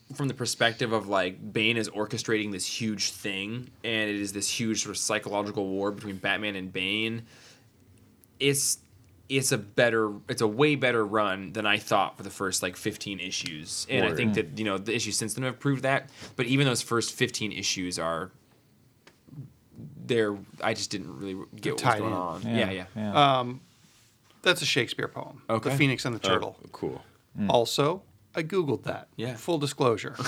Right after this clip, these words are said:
Speaker 1: <laughs>
Speaker 2: Um,
Speaker 3: Do, do you think, um, one thing I'm not clear on, does the Arkham staff,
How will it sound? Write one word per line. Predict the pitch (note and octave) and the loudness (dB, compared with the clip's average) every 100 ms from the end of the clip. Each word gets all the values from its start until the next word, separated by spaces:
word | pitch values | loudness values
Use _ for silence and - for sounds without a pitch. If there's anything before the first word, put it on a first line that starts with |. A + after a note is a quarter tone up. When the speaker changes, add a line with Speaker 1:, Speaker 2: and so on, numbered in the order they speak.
| - | 6
Speaker 1:
<laughs> | F3+ - C#3 - - - - - - | 6 6 0 -4 -18 -16 -16 -14 4
Speaker 2:
Um, | A#2 - | 8 8
Speaker 3:
Do, | D#3+ | 8
do | D#3 | 4
you | D#3+ | 2
think, | A3+ A#3+ - - | 2 -2 -4 -8
um, | - D#3 C#3+ C#3 C#3 - - - - - | 2 4 6 2 -2 -10 -20 -20 -20 -6
one | C#3+ E3+ | 2 6
thing | E3 | 6
I'm | |
not | D#3 C3 | 6 4
clear | - F3+ B2+ | 4 6 6
on, | G2 G2 - - - _ - - A2 - _ - - A#2 | 4 -2 -10 -18 -20 _ -20 -20 -20 -20 _ -20 -2 6
does | C#3+ B2 | 6 6
the | C3 | 4
Arkham | A#2+ D3+ E3 E3+ | 4 4 4 2
staff, | - - A#2 C#3+ F3+ - | 2 2 6 6 4 -4